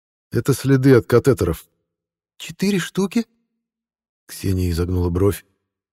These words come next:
Speaker 1: Сабо невозмутимо отозвался. «Четыре штуки. Что в этом не устраивает?» Ксения неохотно освободила его пальцы,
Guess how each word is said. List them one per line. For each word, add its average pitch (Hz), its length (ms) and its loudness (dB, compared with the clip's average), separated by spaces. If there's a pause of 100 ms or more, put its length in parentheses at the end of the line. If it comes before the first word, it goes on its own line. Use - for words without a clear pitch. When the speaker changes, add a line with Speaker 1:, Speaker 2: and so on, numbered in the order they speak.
(380)
Speaker 1:
Сабо 95 380 -2
невозмутимо 104 640 2
отозвался. 101 580 0 (400)
«Четыре 139 360 0
штуки. 104 400 -2 (680)
Что - 280 2
в 117 40 6
этом 107 200 2
не 107 80 4
устраивает?» 104 500 2 (1300)
Ксения 90 420 -6
неохотно 90 520 -4
освободила 92 500 0
его 90 160 0
пальцы, 104 460 -2